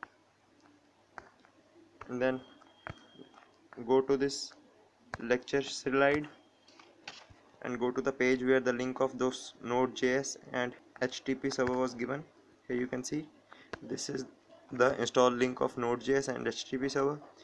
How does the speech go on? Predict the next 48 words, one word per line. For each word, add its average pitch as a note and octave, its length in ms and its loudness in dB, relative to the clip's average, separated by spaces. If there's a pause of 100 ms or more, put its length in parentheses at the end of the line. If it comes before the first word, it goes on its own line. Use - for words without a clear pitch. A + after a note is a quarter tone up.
(260)
Just C3 180 -2
press B2+ 200 0
this C3 260 -2
Node A#2+ 240 -2
J C3 100 4
S C#3+ 140 -2
and B2 200 -4
here B2 120 0
you B2 160 2
will A#2+ 80 -4
see C3 260 -2 (380)
the A#2+ 120 4
download A#2+ 400 4
link B2+ 160 -2
for - 140 -2
Node B2 260 0
J C#3+ 180 0
S, D3+ 280 -6 (960)
because C3 380 2 (160)
you B2+ 160 2
need B2+ 240 2
it C#3 240 0 (160)
to C3 100 -4
install C3 420 4
the C3 300 2
H B2 180 0
T C3 80 0
T - 20 0
P B2+ 100 -2
server B2+ 240 2
on B2+ 180 0
Windows A#2+ 280 -4
platform. C3 400 0 (220)
So C3 380 2 (260)
from C3+ 260 2
here, C3 120 6
you C3+ 100 6
guys, C#3 320 4
you C3+ 140 -4
have B2+ 220 -4
to C3 160 -6
install B2 340 2
the B2+ 200 4 (460)
software B2 420 4
for C3 180 2
your A#2+ 300 2
Windows C3 300 2
version. C3 360 2